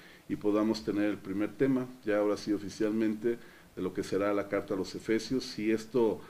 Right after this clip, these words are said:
eh, causó impacto en tu vida, si esto causó una revelación en tu vida, imagínate todo lo que Dios tiene preparado para nosotros durante estos dos meses.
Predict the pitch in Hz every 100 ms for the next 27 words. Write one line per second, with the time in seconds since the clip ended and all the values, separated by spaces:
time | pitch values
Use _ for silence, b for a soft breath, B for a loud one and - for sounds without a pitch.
0 | B B B 90 92 92 - 98 98 117
1 | 110 117 104 120 107 95 101 117 110 -
2 | 107 - 107 - 95 90 104 107 104 101
3 | 87 85 104 101 98 101 107 101 98 98
4 | 92 - 117 127 120 131 123 B B B
5 | B - - 113 117 113 101 - 95 104
6 | - 104 104 95 76 92 98 98 92 87
7 | - 101 - 101 98 90 87 - 101 95
8 | 101 - 98 92 101 113 113 127